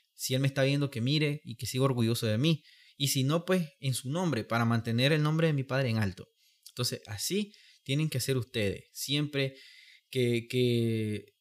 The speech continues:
la muerte de un familiar o la ausencia de un familiar lo haga sentir que no pueden, tienen que pensar as-, así. Voy a hacerlo por él, en honor a él.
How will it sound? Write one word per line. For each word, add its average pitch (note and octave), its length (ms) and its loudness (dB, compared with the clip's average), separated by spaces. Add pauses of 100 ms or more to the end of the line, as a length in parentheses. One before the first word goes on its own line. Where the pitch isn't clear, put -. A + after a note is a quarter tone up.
la A#2+ 140 -4
muerte C3 260 0
de C#3 60 4
un C#3 60 0
familiar C3 600 4
o B2 80 0
la A2+ 80 2
ausencia B2+ 400 0
de C3+ 60 2
un C3+ 60 0
familiar B2+ 360 2
lo B2 160 -2
haga B2+ 160 4
sentir B2+ 300 -2
que B2+ 80 -2
no B2 160 -4
pueden, C3 280 -2
tienen C#3+ 280 -2
que D3 80 -4
pensar A2+ 420 -2
as-, G#2 240 -6
así. - 480 -2 (560)
Voy C3+ 160 2
a D3+ 40 4
hacerlo D3 280 2
por G#2+ 140 0
él, G#2 200 0
en C3+ 140 2
honor C3 220 4
a G#2+ 100 2
él. F#2+ 220 -6